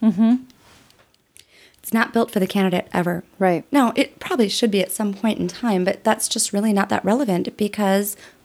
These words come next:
Speaker 2: only two percent of hires are all made through you just applying online.
Speaker 1: Right.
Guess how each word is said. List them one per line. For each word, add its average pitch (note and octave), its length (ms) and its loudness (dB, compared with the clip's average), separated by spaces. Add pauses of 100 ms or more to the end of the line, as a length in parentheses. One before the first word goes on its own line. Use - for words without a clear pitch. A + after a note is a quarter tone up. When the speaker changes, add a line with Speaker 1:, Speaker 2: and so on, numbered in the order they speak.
Speaker 2:
only A#3 280 4
two A3+ 220 -2
percent G3+ 440 -2
of F#3+ 100 -4
hires G3+ 400 -2
are G3 160 -2
all F3+ 180 0
made F#3+ 480 2 (380)
through A3 220 0
you G#3 300 0
just G#3 460 -2
applying A#3 600 0
online. B3+ 520 0 (180)
Speaker 1:
Right. F#3+ 240 0